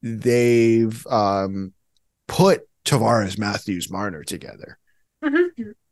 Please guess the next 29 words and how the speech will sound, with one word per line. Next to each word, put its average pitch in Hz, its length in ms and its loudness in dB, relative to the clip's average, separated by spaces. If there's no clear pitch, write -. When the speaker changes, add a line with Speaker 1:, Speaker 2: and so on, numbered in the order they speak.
Speaker 1:
And 151 140 2
they've 160 140 6
done 160 200 4
it 135 80 4
in 110 120 2
the 95 100 -2
past, 110 460 0
right? 117 140 4
I 113 60 2
think 127 300 -4
they 113 140 2
did 113 200 2
it 113 160 2
against 104 400 -4
Columbus. 101 720 -2
Um, 101 280 0
Speaker 2:
Yeah. 120 240 2
Speaker 1:
I'm 113 140 2
sure 131 220 2
they 123 140 4
did 107 180 2
it 101 120 0
last 92 280 -2
season 101 300 -2
against 87 360 -6
Tampa 95 280 -6
too. 113 320 0
So, 123 180 0
like, 110 280 -2